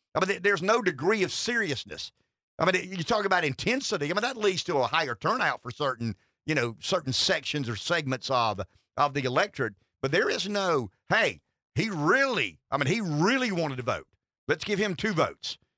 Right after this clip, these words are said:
Ah, she kinda sorta wanted to vote. Let's give them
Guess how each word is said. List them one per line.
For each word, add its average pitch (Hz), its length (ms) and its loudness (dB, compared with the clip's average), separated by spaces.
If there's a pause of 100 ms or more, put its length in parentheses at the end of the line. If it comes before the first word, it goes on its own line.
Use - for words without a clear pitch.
(120)
Ah, - 180 -2
she 220 200 2
kinda 175 340 -4
sorta 190 300 -2
wanted 123 240 -4
to 107 60 -6
vote. 95 200 0
Let's 156 180 -2
give 165 200 -4
them 147 280 -2